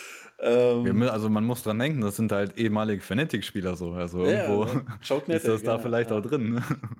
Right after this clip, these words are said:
Speaker 1: Ja. Ähm, also sagen wir so, Ascent braucht ein bisschen Glück, aber hat die individuelle Stärke, um zu competen. Und ich glaube, wenn wir Ascent Apex im Finale haben,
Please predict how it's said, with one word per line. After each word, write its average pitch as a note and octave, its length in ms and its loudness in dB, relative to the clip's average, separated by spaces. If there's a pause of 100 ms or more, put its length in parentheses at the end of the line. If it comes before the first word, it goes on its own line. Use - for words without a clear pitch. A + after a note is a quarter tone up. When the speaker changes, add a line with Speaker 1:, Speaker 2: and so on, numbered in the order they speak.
(180)
Speaker 1:
Ja. - 280 -6 (680)
Ähm, C3+ 1200 0 (1200)
also D#3 600 4 (840)
sagen D#3 540 0
wir D#3+ 280 2 (120)
so, A2+ 400 -4
Ascent F#3+ 600 -2 (300)
braucht E3 260 0
ein D#3+ 60 -6
bisschen C#3+ 220 -2
Glück, G3 200 2 (360)
aber A#2 260 -2
hat C3 140 -6
die A#2+ 120 -10
individuelle A#2 520 -2
Stärke, G#2+ 340 0
um A2 120 -8
zu G#2+ 140 -10
competen. C#3+ 520 -4
Und - 260 -10
ich - 180 -10
glaube, C#3 640 2
wenn C#3+ 220 0
wir C3+ 160 0
Ascent C3 380 -2
Apex C3 360 -2
im A2+ 120 -8
Finale A#2 360 0
haben, A#2+ 340 0